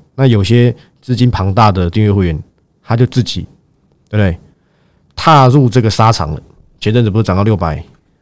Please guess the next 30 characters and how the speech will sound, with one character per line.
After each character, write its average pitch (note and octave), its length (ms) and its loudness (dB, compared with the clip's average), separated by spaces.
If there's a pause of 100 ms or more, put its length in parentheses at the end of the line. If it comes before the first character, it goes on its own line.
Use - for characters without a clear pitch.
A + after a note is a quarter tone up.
(100)
六 C#3 100 -4
百 G2+ 140 0
多 A2 180 0
吧， E2+ 220 -2 (800)
对 - 20 -20
不 G#2+ 60 -6
对？ G#2+ 80 0
我 G#2+ 120 0
记 F3+ 100 0
得 E3 80 4
我 C3+ 80 6
那 D#3+ 60 6
时 D3+ 60 6
候 D3 60 6
讲 C3+ 160 4
的 G#2 80 4
时 G2 80 2
候， C3 80 4
股 G2+ 160 0
价 B2 160 4
五 A2 80 2
百 G2 140 0
出， - 260 -6 (880)
真 D3+ 100 -2
的 C#3 120 2
一 C#3 80 0
点 A#2+ 140 -2
都 G#2 100 -2
不 G#2+ 140 -4
难。 F2 220 -2